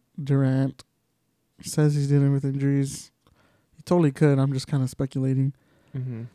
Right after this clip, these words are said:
Speaker 1: I don't know if I've seen DeAndre Ayton with any injuries, like, that are that big. Chris Paul, obviously, just with age, you know, you can kinda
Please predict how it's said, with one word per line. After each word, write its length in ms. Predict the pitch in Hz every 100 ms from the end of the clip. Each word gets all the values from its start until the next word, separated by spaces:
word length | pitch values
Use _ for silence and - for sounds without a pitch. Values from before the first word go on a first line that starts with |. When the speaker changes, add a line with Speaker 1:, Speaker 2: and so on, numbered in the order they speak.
| -
Speaker 1:
I 80 | 180
don't 120 | 214
know 100 | 226
if 120 | 202
I've 160 | 196 170
seen 240 | 196 190
DeAndre 520 | 165 170 165 170 175
Ayton 520 | 156 151 165 170 180 170
with 280 | 160 156 _ _ _ _ _
any 260 | 165 165 165
injuries, 720 | 170 165 175 180 175 - - _ _
like, 280 | 151 147 - _ _ _ _ -
that 140 | 151
are 120 | 143
that 260 | 143 147 151
big. 320 | 151 160 170 - _ _ _ _ _ _ _ -
Chris 200 | - 170
Paul, 320 | - 160 156
obviously, 340 | 156 156 160
just 200 | 147 143 151
with 120 | 139
age, 500 | 143 143 143 - - -
you 60 |
know, 240 | 143 131 135 _ 165
you 140 | 160
can 180 | 147 139
kinda 460 | - 135 127 127